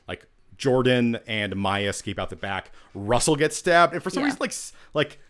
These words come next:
Speaker 1: he's stabbed and then he stares at Maya, which
Speaker 2: Well, 'cause she's running away instead of fighting.
Speaker 1: I think it was like a, "You're the," <laughs> the way they shot it made me feel like it's like a, "You're the werewolf.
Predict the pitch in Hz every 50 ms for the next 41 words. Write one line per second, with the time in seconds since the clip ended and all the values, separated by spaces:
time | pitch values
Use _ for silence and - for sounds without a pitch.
0 | _ _ - - 202 190 - 233 240 262 247 214 240 214 - - - - 202 202
1 | 226 240 254 247 156 135 123 113 113 110 127 156 190 220 233 240 240 220 185 -
2 | 135 160 165 - - - - - _ _ _ _ - 226 233 240 240 226 233 202
3 | 190 185 175 - - 92 117 151 - - - - - - - - 117 110 - -
4 | - 107 208 - _ _ _ _ _ _ _ _ _ _ _ _ _ _ _ _
5 | _ - - 180 262 247 247 240 165 170 165 165 147 135 151 151 127 131 110 92
6 | - _ _ - 113 113 127 131 127 107 - 117 - - 214 180 - - 196 -
7 | - 180 185 151 180 - - - - - - - 180 202 427 403 415 - - 165
8 | 147 156 147 147 147 143 139 123 - 147 139 135 131 127 127 120 117 92 - -
9 | _ _ _ _ _ _ - 190 190 202 202 165 120 95 92 95 101 92 90 -
10 | - 92 110 -